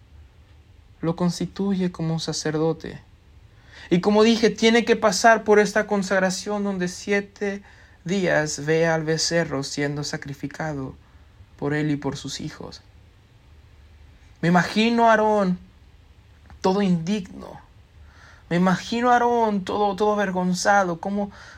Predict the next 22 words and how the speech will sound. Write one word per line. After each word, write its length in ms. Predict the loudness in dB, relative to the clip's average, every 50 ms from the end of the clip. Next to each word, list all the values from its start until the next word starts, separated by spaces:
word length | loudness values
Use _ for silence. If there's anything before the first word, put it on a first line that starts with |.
| -20 -12
cómo 300 | -6 -4 -2 -2 -2 -2
Dios 720 | -4 -10 -14 -14 -14 -8 -6 -2 0 0 0 0 -2 -4
puede 320 | -8 -10 -6 -4 -4 -2 -4
verme 380 | -2 0 0 0 2 2 2
a 20 | 2
la 160 | 2 0 2
cara 320 | 4 4 6 6 6 4
después 340 | 4 2 0 -2 -2 -2 0
de 100 | 2 2
lo 120 | 0 0 0
que 80 | -2
acabo 380 | -4 -2 -2 -2 0 0 0 0
de 100 | 0 -2
hacer? 600 | -2 -2 -4 -4 -4 -2 -2 -4 -4 -6 -8 -10 -18 -20 -20 -20 -20 -20 -20 -20 -20 -20 _
¿Cómo 280 | -4 2 4 4 4
Dios 340 | 6 4 4 4 4 4 2
puede 320 | 0 0 2 2 4 2
verme 320 | 2 2 2 0 2 0 0
a 40 | 0
la 140 | 0 0
cara 300 | 0 0 2 2 2 2
después 1040 | 2 0 -4 -4 -6 -10 -14 -10 -2 0 2 2 4 4 4 2 0 -2 -4 -6 -10